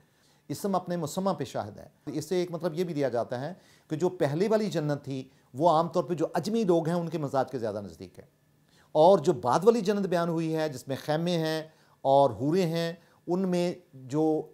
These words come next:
अरबी लोग हैं, जो अहले अरब के लोग हैं, उनका ज़ौक़ टपकता है, उनका ज़ौक़ शौक़ पाया जाता है। तो गोया कि ये तशबीहात हैं, तशबीहात से मुराद होता है बात को समझाना। इसमें बहुत खूबसूरती के साथ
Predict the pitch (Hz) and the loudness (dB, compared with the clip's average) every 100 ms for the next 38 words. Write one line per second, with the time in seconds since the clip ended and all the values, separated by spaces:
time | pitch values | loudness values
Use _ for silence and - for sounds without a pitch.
0 | _ 170 160 220 170 147 139 131 123 - | _ -2 0 0 4 4 4 -2 -6 -8
1 | _ - 151 165 151 185 160 151 202 175 | _ -6 -2 0 2 2 2 0 2 4
2 | 156 139 143 143 - _ - 226 240 220 | 4 2 -4 -6 -10 _ -2 0 2 4
3 | 190 104 131 135 135 - - 113 110 131 | 4 6 8 8 6 -4 -16 -14 -6 -4
4 | - - 101 92 175 185 190 117 131 131 | -4 -4 -6 -4 -4 2 4 6 4 4
5 | 131 - 107 95 95 90 - - _ - | -4 -2 -6 -6 -8 -12 -16 -18 _ -10
6 | - 170 180 214 220 220 208 208 196 - | -2 2 4 4 2 -2 -4 -2 -4 -4
7 | 180 101 120 139 - - 92 - _ _ | -8 -4 -2 -2 -4 -10 -18 -20 _ _
8 | - 170 185 185 180 175 175 147 160 170 | -4 -4 -2 0 0 -2 -2 2 2 0
9 | 160 202 139 143 156 - 131 110 120 113 | -2 -2 0 -2 -6 -8 -8 -6 -6 -6
10 | - _ _ - 165 156 147 151 123 131 | -8 _ _ -8 -8 -6 -4 -4 -4 -8
11 | 135 175 147 131 135 123 117 - 107 | -10 -10 -10 -8 -8 -8 -8 -6 -6